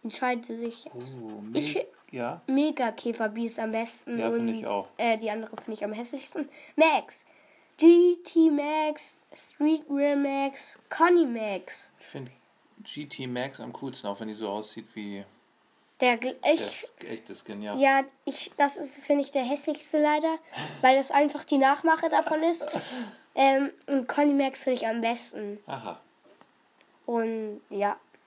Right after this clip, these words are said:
Speaker 1: Mister P, Agent P, einer meiner Lieblings-,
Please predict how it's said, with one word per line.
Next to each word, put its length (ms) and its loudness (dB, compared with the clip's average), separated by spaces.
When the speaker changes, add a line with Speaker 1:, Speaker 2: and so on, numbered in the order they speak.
Speaker 1:
Mister 320 4
P, 300 8
Agent 440 0
P, 280 4
einer 340 6
meiner 380 2
Lieblings-, 640 -2